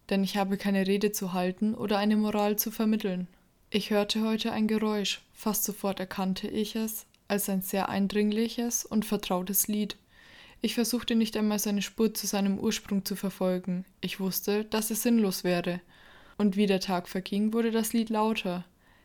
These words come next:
Es ist nun laut genug, dass ich klar den Text ausmachen kann. Ich bin völlig unfähig, Tiny Tims Stimme zu entkommen. Sie verfolgt mich, wohin ich auch gehe. Proband drei ist auf dem Weg zu mir, und ich weiß, dass meine übrige Zeit auf dieser Welt jetzt knapp ist.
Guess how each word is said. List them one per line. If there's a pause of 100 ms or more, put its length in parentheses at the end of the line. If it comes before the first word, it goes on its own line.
(240)
Es
ist
nun
laut
genug,
dass
ich
klar
den
Text
ausmachen
kann. (520)
Ich
bin
völlig
unfähig,
Tiny
Tims
Stimme
zu
entkommen. (260)
Sie
verfolgt
mich,
wohin
ich
auch
gehe. (640)
Proband
drei (120)
ist
auf
dem
Weg
zu
mir, (480)
und
ich
weiß,
dass
meine
übrige
Zeit
auf
dieser
Welt
jetzt
knapp
ist.